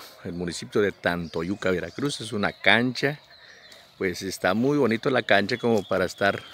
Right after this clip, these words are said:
eh, echándose una cascarita por aquí. Es un lugar muy bonito, ahí ustedes ven lo parejo que está, lo limpio. Pues es, este, ahora sí, de felicitar a las autoridades que mantienen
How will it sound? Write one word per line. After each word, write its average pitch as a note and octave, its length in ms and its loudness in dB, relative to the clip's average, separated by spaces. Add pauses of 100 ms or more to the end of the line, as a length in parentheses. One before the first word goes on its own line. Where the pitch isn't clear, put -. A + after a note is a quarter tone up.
(960)
eh, F#2 460 0
echándose G#2 580 -2
una G#2+ 220 0
cascarita G2 640 0
por F#2 220 -2
aquí. B2+ 360 -4 (320)
Es F#2+ 220 -12
un G2+ 100 -6
lugar F#2 280 0
muy F#2 240 -2
bonito, C3 640 -2
ahí G2 340 0
ustedes G2 340 -2
ven C#3 400 6 (640)
lo G#2+ 140 2
parejo G#2 500 2
que - 80 -2
está, A#2 320 4
lo A2 140 2
limpio. A2 580 -4 (1120)
Pues G2 120 -2
es, C3+ 200 0
este, F2+ 580 -2 (480)
ahora G2 240 0
sí, C3 220 -2
de G2 200 2
felicitar G2+ 680 0
a - 20 2
las G2+ 220 0
autoridades F#2+ 720 0
que F2+ 160 0
mantienen F2 600 -2